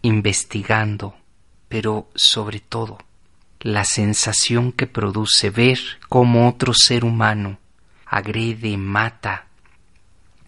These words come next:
acaba por intereses,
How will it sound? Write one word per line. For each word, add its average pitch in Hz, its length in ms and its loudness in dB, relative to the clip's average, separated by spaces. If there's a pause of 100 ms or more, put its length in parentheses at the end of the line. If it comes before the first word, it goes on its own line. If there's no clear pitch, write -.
(120)
acaba 104 720 -2 (880)
por 98 180 -2
intereses, 98 960 -2